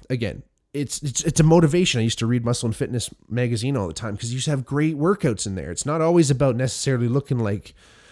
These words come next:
like you're amazing. You might ne-, never necessarily get there, but it's a great workout nonetheless. Anyway, thank you all for listening.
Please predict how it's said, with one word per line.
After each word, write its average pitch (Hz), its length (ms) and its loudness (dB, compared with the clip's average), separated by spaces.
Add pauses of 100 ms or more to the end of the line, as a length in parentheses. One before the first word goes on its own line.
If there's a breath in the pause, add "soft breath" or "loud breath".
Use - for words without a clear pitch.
(140 soft breath)
like 123 180 0
you're 123 100 0
amazing. 110 260 -2
You 147 60 2
might 175 160 4
ne-, 190 240 4
never 175 280 4
necessarily 165 580 0
get 143 220 -2
there, 90 260 -4 (2000 soft breath)
but 117 100 -2
it's 110 120 0
a - 20 -6
great 120 180 2
workout 104 360 0
nonetheless. 71 580 -6 (920 loud breath)
Anyway, 175 380 6
thank 180 240 2
you 196 80 8
all 180 60 8
for 160 120 2
listening. 185 540 4